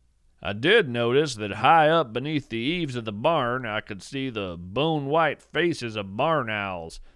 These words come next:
sitting untroubled in little alcoves that seemed made just for them. I could also hear the happy twitter of swallows somewhere. Whatever was happening,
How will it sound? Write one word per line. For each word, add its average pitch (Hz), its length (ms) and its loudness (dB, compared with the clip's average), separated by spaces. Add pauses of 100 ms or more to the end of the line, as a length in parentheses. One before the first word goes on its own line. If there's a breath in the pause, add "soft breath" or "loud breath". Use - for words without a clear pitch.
(100)
sitting 120 420 -4
untroubled 151 840 0
in 123 120 -4
little 147 280 2
alcoves 139 840 0
that 101 160 -10
seemed 151 480 -6
made 123 480 -4
just 143 260 -2
for 135 140 -6
them. 123 480 -4 (720)
I 151 160 2
could 156 100 2
also 170 340 4
hear 170 380 0
the 98 220 -4
happy 143 500 -2
twitter 120 560 0
of 87 140 -12
swallows 113 800 -2
somewhere. 117 680 -4 (580)
Whatever 170 500 4
was 127 200 2
happening, 120 600 2